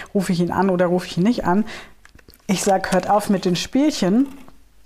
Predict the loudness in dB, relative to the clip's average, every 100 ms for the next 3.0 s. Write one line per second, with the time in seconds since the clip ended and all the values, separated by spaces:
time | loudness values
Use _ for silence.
0 | -20 -20 -20 -20 -20 -14 -10 0 2 4
1 | 0 0 -2 0 -2 0 -2 -6 -8 -8
2 | -8 -10 -6 -6 -2 -2 -4 -4 0 0